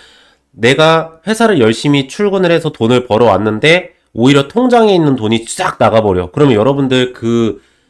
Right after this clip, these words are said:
평가가 어떻게 됩니까? 당연히 안 좋게 나오겠죠. 가치평가가 떨어지겠죠. 그 부분이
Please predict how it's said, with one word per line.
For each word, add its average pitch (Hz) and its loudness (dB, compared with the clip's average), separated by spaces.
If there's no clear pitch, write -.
평가가 220 -2
어떻게 113 -6
됩니까? 92 -8
당연히 202 0
안 110 -2
좋게 127 -6
나오겠죠. 131 0
가치평가가 131 -6
떨어지겠죠. 156 -2
그 165 0
부분이 185 0